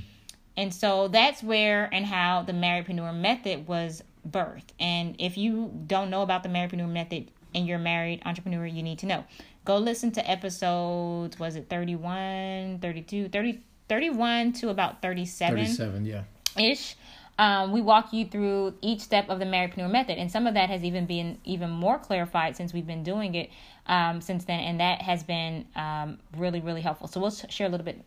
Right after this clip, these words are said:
Speaker 1: with you. Now, so what we did on those episodes was we took everyone behind the scenes from,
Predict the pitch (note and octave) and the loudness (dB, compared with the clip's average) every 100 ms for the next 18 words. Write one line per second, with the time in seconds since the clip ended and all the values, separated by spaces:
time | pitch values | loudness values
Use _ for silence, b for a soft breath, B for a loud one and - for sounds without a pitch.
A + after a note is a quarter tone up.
0 | - E3+ E3+ E3+ B B B A#3 A#3 G#3+ | -8 -8 -8 -12 B B B 4 4 2
1 | - - - - C4 A3+ - - - F#3+ | -6 -20 -4 6 8 6 0 -18 -12 2
2 | B3 C#4 E4 A#3 A3+ G#3 G#3 G3 G3 F#3+ | 4 4 4 4 4 2 2 0 0 0
3 | F#3+ F3 E3+ F3+ G#3 F#3+ F3+ F#3 F3 F3 | 0 0 -4 -4 -4 -4 -2 -2 -2 -2
4 | E3 D#3+ - D3+ - - - F3 E3+ | -4 -6 -8 -8 -8 -10 -4 -4 -4